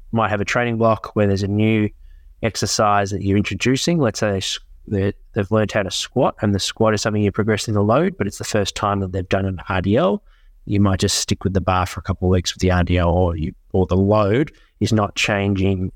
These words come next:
their technique. They're able to control it. So it's a technical, um, focus. Then make sure that you're sticking to two to four sets of six to ten repetitions. Um, that's really, really important from a, um,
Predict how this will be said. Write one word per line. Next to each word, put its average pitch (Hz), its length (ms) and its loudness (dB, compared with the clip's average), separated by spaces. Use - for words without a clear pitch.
their 92 440 -2
technique. 92 500 -4
They're 87 160 0
able 90 160 -2
to 87 60 -4
control 95 640 0
it. - 80 -4
So - 120 0
it's 90 120 -2
a - 40 -20
technical, - 800 -4
um, 87 260 0
focus. - 480 -4
Then 131 180 0
make 127 240 0
sure 120 300 2
that 107 100 0
you're 107 100 0
sticking 110 400 0
to 110 100 0
two 117 320 0
to 107 80 2
four 104 340 2
sets - 400 -2
of 90 100 -4
six - 360 -4
to - 120 -4
ten 92 460 0
repetitions. - 760 -2
Um, 87 220 2
that's 92 280 0
really, 98 160 4
really 92 200 4
important 90 560 0
from 95 220 0
a, 90 180 0
um, 90 240 -6